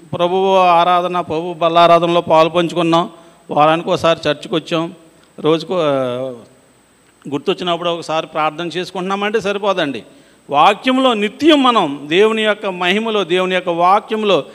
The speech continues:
నిత్యం మనం ఉదక స్నానము చేస్తూ మనలో మనము డైలీ ప్రతిరోజు పవిత్రపరచుకోవాలంటండి. అప్పుడు మనం నిర్దోషముగా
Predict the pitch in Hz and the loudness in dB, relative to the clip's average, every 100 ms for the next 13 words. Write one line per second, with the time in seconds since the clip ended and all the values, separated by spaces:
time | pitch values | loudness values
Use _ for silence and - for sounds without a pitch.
0 | - - - 170 - 277 277 262 240 202 | -20 -16 -4 -4 -2 2 4 4 4 2
1 | 185 220 247 226 247 254 254 247 233 226 | 2 2 2 4 6 6 2 2 2 2
2 | 233 202 190 196 247 269 262 240 240 240 | 0 -2 2 2 4 4 4 2 0 -2
3 | 208 202 214 262 254 208 208 202 233 240 | 0 2 2 2 0 0 -2 -2 0 4
4 | 247 262 339 370 - - - - 175 214 | 6 6 2 0 -8 -20 -20 -4 0 0
5 | 262 311 285 254 233 240 226 208 190 180 | 4 4 6 2 0 2 4 4 2 -2
6 | 160 135 - 165 226 277 277 233 247 190 | -2 -4 -2 0 4 4 6 4 2 -2
7 | 165 247 269 262 247 262 302 | 0 6 6 6 2 4 4